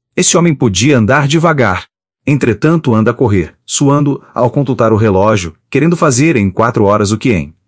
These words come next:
outro tempo se fazia em quatro meses. Vede o jornalista. Dispara por essas ruas aflito, trepidante, a cata de uma porção de fatos que, em síntese, desde o assassinato à complicação política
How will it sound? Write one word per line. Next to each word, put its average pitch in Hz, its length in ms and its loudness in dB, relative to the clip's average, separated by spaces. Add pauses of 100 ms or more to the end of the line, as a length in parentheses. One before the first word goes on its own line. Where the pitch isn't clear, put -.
(760)
outro 123 260 -2
tempo 117 260 -4
se 156 160 -2
fazia 127 420 0
em 147 80 0
quatro 101 340 -2
meses. 78 540 -4 (500)
Vede 107 260 -2
o - 20 0
jornalista. 98 680 -2 (640)
Dispara 139 380 0
por 120 160 -2
essas 120 280 0
ruas 123 260 0
aflito, 151 500 -2 (100)
trepidante, 127 800 -2 (300)
a 139 80 -4
cata - 340 -2
de 110 80 -2
uma 139 160 0
porção 135 320 -2
de 147 120 0
fatos 110 440 -2
que, - 80 -6
em 135 80 0
síntese, 107 680 0 (360)
desde 120 280 0
o 117 40 4
assassinato 117 680 0
à 113 60 -2
complicação 127 560 0
política 143 680 -2